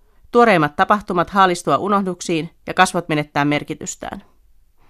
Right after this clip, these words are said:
Palvelutalon televisiosta tulee päivisin vanhoja elokuvia, niistä hän nauttii.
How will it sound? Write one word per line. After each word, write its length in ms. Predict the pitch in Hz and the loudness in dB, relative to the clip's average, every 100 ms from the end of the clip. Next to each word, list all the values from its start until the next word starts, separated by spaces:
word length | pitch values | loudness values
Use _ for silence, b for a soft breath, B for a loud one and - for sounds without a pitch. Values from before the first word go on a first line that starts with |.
| _ _ _ _ - - _ _ _ | _ _ _ _ -20 -20 _ _ _
Palvelutalon 560 | - 285 240 196 185 180 | 0 2 2 2 2 2
televisiosta 540 | 226 220 196 190 175 | 0 0 0 -2 -4
tulee 220 | 170 165 160 | -4 -2 0
päivisin 420 | 190 175 175 151 | 2 0 -2 0
vanhoja 400 | 175 185 151 139 | 0 0 0 0
elokuvia, 540 | 165 165 160 139 135 151 | 0 -2 -4 -4 -4 -4
niistä 300 | 180 165 151 | -4 -4 -4
hän 160 | 156 139 | -2 -2
nauttii. 480 | 135 135 - 185 | -2 -4 -10 -12